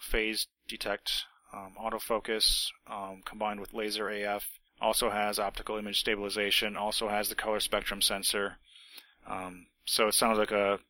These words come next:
a pretty decent camera. And then the second camera is what they call the zoom camera, which has a fifty-nine millimeter focal length. Um, that's also twelve megapixels. Um, so this is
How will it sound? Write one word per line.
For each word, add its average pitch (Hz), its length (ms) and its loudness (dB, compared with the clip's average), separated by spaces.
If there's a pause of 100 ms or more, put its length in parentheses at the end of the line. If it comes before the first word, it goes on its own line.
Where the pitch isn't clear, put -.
(240)
a 104 120 -4
pretty 101 240 -4
decent 104 320 0
camera. 104 480 -2 (560)
And 107 160 -2
then 107 340 0
the 104 100 -2
second 139 400 6
camera 113 580 0
is 104 360 -4
what 110 120 -6
they 101 100 -6
call 104 200 -2
the 90 120 -4
zoom 127 280 4
camera, 107 400 2
which 98 180 0
has 101 300 2
a 98 160 2
fifty-nine 113 640 2
millimeter 98 340 -6
focal 101 340 -4
length. 92 440 -8 (240)
Um, 95 260 -10
that's 98 180 -4
also - 260 0
twelve - 220 -4
megapixels. 95 720 -6 (760)
Um, 95 220 -6
so - 140 4
this 143 200 8
is 127 400 8